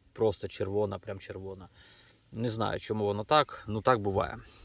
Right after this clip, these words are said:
В цілому такий невеличкий огляд. Хто вирощує цей сорт, пишіть в коментарях,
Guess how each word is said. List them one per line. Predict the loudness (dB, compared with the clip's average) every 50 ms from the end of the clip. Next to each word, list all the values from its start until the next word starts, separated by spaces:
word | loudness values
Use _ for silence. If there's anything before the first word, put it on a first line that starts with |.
| -14 -10 -4 -2 -2 0 0 0 -2 2 2 2 2 2 0 -4 -4 -2
В | 0 2
цілому | 6 8 8 8 8 4
такий | 2 4 4 6
невеличкий | 8 8 8 6 6 6 6 8
огляд. | 10 10 10 8 6 4
Хто | 0 -2 4 6 6 8
вирощує | 10 10 10 8 8 6 0 0
цей | 2 2 0 0
сорт, | 2 2 4 4 4 2 0 -8 -10 -10 -10 -10 -2 0
пишіть | 0 0 0 -2 -4 0 0 0 0 -2 -6 -8 -8 -8 -10 -10 -10 -10 -10
в | -2 4
коментарях, | 4 6 6 4 4 8 8 10 12 12 10 8 6 -2